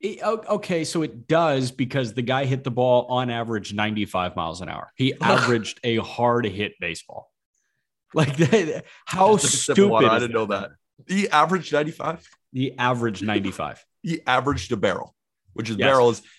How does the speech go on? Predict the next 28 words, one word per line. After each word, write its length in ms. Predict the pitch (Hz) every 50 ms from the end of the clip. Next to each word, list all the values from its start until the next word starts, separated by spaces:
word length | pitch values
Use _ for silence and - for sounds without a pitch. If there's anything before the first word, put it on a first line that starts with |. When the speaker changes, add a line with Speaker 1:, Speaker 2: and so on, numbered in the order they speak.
| _ _
Speaker 2:
ninety-five 800 | 107 110 117 123 131 131 127 123 - 120 117 117 117 113 101 101 -
miles 280 | 120 110 110 113 101
an 80 | 107 101
hour 380 | 98 101 98 98 98 98 95 - _ _ _ _
with 180 | - 104 95 107
an 140 | 101 95 101 -
optimal 360 | - 110 113 - 110 110 113 104
launch 340 | 98 95 98 101 98 -
angle 240 | 107 98 92 98 95
of 80 | 90 85
between 400 | 90 87 - 101 95 92 92 90 - _ _
eighteen 460 | 104 110 117 - _ - - 113 107
to 60 | 101
thirty-four 640 | 92 - - 107 101 101 107 107 101 - 98 101 98
degrees. 680 | 95 85 92 95 95 95 98 110 120 123 - - - _ _ _ _ _ _ _ _ _ _ _ _ _ _ _ _ _ _ _ _ _ _ _ _ _ _ _ _ _ _ _ _ _ _
And 100 | 104 98
he 220 | 95 98 95 - _ _ _ -
averaged 640 | 98 98 95 90 - - 90 80 123 - - - _ _ _ _
that. 400 | 139 - - - _ _ - - _ _ _ _ _
Speaker 1:
Yeah, 240 | 131 127 120 104 -
let's 240 | 113 117 117 - -
see. 180 | - 120 104
His 200 | 95 107 120 117
barrel 480 | 107 107 113 120 120 123 127 127 120 117
rate. 500 | 110 104 104 98 95 95 95 92 92 _ _ -
Uh, 720 | 113 120 127 127 131 131 135 135 131 135 135 135 131 127 131
he 180 | 139 147 170
didn't 340 | 165 156 180 185 208 214 202